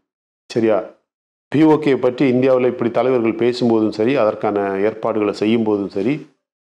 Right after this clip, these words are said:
இவ்வளவு பெரிய போராட்டம் அங்க நடந்துகிட்டு இருக்கும்போதும் சரி, அமெரிக்கா எதுவுமே பேசல. So அமெரிக்காவும் சரி, சவுதி அரேபியாவும் சரி, மற்ற இஸ்லாமிய நாடுகளும் சரி,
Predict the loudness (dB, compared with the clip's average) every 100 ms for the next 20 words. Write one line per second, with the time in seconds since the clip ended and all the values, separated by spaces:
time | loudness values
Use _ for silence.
0 | _ -10 -4 0 2 2 0 0 0 0
1 | 0 -2 -2 -2 -2 -2 -2 -2 -6 -6
2 | -4 -4 -2 -2 0 -2 -2 -10 _ _
3 | _ _ _ _ _ _ -6 -2 0 0
4 | -2 -2 0 0 0 0 0 -2 -4 -4
5 | -6 -8 _ _ -4 0 0 -2 -8 _
6 | _ _ _ -4 0 0 0 -2 -2 -2
7 | -2 0 0 0 0 0 -2 -4 -6 -6
8 | -4 -2 -2 -4 -2 -4 -2 -2 -2 -4
9 | -2 -2 -2 -6 -8 -8 -6 -6